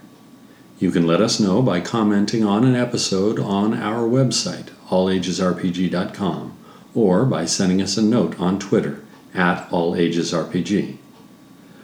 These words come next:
We also spent a lot of time describing some mysterious sounds that the party could hear. How do you like to use sound in your games?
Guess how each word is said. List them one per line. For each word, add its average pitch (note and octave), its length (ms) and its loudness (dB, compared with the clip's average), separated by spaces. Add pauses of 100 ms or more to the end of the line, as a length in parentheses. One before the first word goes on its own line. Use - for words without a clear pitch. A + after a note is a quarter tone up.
(260)
We A2+ 140 6
also A2 320 4
spent G#2 320 0
a B2+ 40 0
lot F2 200 2
of D#2+ 100 -4
time F2 260 0
describing G#2 480 0
some A#2 240 0
mysterious E3 540 0
sounds F#2+ 680 0
that F2 160 -4
the F#2 60 -6
party E2 320 -4
could D#2 200 -4
hear. D2 360 -4 (1040)
How G3 160 2
do F3+ 60 6
you F#3 180 8
like E2 260 2
to F2+ 120 -4
use F2 280 2
sound F#2+ 380 0
in C3+ 240 4
your C#3 180 6
games? C#2+ 560 -4